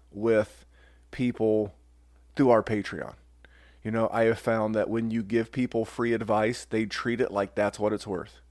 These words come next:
If you give it to them for nothing, they'll treat it like it's worth nothing. Um, but as it relates to this fitness advice, if you need,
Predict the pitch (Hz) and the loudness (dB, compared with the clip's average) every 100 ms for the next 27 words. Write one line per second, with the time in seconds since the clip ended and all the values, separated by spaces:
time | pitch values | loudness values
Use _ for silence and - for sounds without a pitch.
0 | - - - - - 101 113 117 117 - | -20 -20 -20 -20 -12 -6 -2 0 0 0
1 | 143 135 135 127 131 151 143 139 - _ | -2 0 0 0 0 0 -4 -6 -12 _
2 | - 120 113 - 139 - 87 92 - 90 | -2 0 0 -4 -4 -2 -4 -6 -10 -12
3 | - 92 - - - - - - - - | -10 -12 -14 -16 -20 -20 -20 -20 -20 -10
4 | 107 107 104 98 - _ - 113 123 120 | -6 -4 -4 -6 -12 _ -18 0 4 4
5 | - 127 135 135 135 139 - 110 113 - | 4 2 4 2 2 2 0 -4 -6 -4
6 | - 107 104 - 98 82 69 - - - | -4 -4 -4 -8 -8 -8 -10 -14 -20 -20
7 | - - 110 107 107 135 151 139 | -20 -12 -6 -4 -2 -2 0 -4